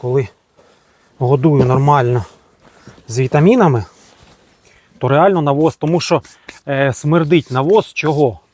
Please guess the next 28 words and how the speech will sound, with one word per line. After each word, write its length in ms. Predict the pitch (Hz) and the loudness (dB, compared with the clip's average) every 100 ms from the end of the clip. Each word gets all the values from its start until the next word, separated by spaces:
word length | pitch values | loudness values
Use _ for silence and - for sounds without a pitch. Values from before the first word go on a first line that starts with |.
| _ - | _ -8
Тому 260 | 127 165 | -2 -2
що 240 | - 160 - - _ | 0 -2 -4 -12 _
білок 540 | 127 147 147 208 226 - | -4 -2 4 4 4 0
виходить, 600 | 139 - 180 214 151 131 | -6 -2 2 2 0 -6
не 160 | 143 | -8
засвоюється. 880 | 147 147 - 160 165 120 92 - - _ - - - - - _ - - | -8 -8 -4 0 0 -2 -8 -18 -20 _ -20 -20 -18 -16 -16 _ -14 -4
А 120 | 139 | -2
ці 200 | - 214 | 0 0
вітаміни 420 | 190 165 185 226 | 2 2 4 4
допомагають 600 | 151 143 147 165 214 170 | 2 0 0 2 0 0
просто 400 | - 196 - 131 _ _ _ _ _ _ | 0 -2 -2 -10 _ _ _ _ _ _
гарно, 640 | - 123 202 226 170 131 110 | -8 0 2 2 0 -4 -4
максимально 760 | 131 135 - 156 156 220 202 151 | -4 -2 -2 0 2 4 4 2
засвоїтись 680 | 131 143 156 151 131 117 - | -2 -4 0 0 0 -4 -8
організмом. 480 | 123 131 107 104 110 | -8 -6 -8 -8 -2
Дивіться, 380 | 165 - - - _ _ _ _ _ _ _ _ - | -2 -2 -6 -12 _ _ _ _ _ _ _ _ -2
по 100 | 156 | -2
цінам 420 | - 147 113 104 | 0 0 0 -2
виходить, 460 | 143 - 240 190 - | -2 2 2 2 -2
що 340 | - 139 135 - - _ - _ _ _ _ _ _ - - _ _ _ _ - - _ _ _ - - 127 | -2 -2 -2 -8 -20 _ -20 _ _ _ _ _ _ -20 -20 _ _ _ _ -20 -20 _ _ _ -10 -6 -2
Б 120 | 143 | 2
М 200 | 165 156 | 2 2
В 120 | 147 | 2
Д, 100 | 131 | 4
якщо 360 | 139 143 - 156 | 2 2 -2 -2
я 120 | 156 | 0
сам 260 | - 147 | 0 -2
зроблю 460 | 131 147 131 139 | 0 -2 0 -4